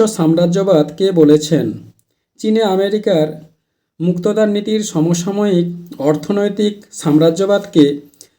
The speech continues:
পণ্ডিত জওহরলাল নেহেরু অদৃশ্য সাম্রাজ্যবাদ বলে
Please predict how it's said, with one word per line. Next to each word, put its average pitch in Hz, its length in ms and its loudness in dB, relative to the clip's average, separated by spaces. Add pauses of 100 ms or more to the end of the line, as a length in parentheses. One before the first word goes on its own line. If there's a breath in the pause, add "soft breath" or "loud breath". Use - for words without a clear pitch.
(220 soft breath)
পণ্ডিত 202 400 -2
জওহরলাল 196 580 0
নেহেরু 190 360 0 (400)
অদৃশ্য 170 440 -4 (120)
সাম্রাজ্যবাদ 170 720 2
বলে 185 240 4